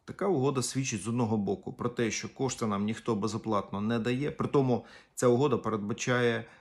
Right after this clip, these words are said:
фінансування з боку України. Так, поки що, е, й-, реальне фінансування відкладено з огляду на війну Російської Федерації проти України, але рано чи пізно ці внески будуть, е, будуть вимагатися з України,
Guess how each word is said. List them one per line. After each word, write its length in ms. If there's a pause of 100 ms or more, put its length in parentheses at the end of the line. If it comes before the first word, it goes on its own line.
фінансування 600
з 60
боку 300
України. 680
Так, 300
поки 260
що, 300 (380)
е, 580 (380)
й-, 320
реальне 600
фінансування 680
відкладено 540
з 80
огляду 340
на 580
війну 280
Російської 420
Федерації 540
проти 220
України, 400
але 140
рано 240
чи 140
пізно 300
ці 140
внески 520 (1080)
будуть, 440 (420)
е, 460
будуть 340
вимагатися 640
з 120
України, 600